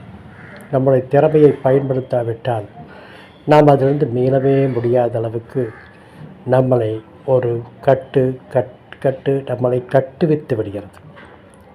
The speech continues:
நாம் அந்த கட்டிலிருந்து விடுபட வேண்டுமானால்,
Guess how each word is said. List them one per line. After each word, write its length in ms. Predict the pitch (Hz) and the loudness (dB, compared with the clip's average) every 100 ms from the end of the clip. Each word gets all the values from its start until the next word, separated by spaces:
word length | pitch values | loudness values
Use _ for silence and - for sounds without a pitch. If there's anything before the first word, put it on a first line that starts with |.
| - - - - - - - - - - - - - - - - - 123 | -20 -20 -20 -20 -20 -20 -20 -20 -20 -20 -20 -20 -20 -20 -20 -20 -12 -2
நாம் 420 | 123 131 113 117 - - | 2 4 2 -2 -8 -12
அந்த 160 | 120 | -10
கட்டிலிருந்து 580 | - 127 101 147 143 135 | -2 -2 -2 0 2 2
விடுபட 340 | 110 127 123 110 | -2 0 0 -2
வேண்டுமானால், 720 | 107 101 98 104 101 107 104 | -6 -8 -8 -8 -6 -6 -8